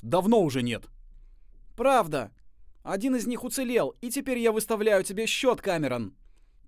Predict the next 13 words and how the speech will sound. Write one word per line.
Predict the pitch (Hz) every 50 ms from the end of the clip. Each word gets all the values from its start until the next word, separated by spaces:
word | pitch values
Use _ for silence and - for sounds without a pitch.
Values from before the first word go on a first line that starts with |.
| -
Ты | - 240 240
ответишь | 226 220 226 277 262 - 214 160
за | 170 170
с-, | - - - - - - - - - - - - - -
ты | - 254
ответишь | 262 254 247 254 294 269 - 220 175
за | 175 170 165
с-, | - - - - - - - - - - - - - - _ _ -
ты | 233 247 247
ответишь | 240 - 240 294 269 247 196 151
за | 160 190
свои | - - 220 214 190 165
преступления". | 185 185 - - 214 208 220 226 208 185 151 127 110 92 -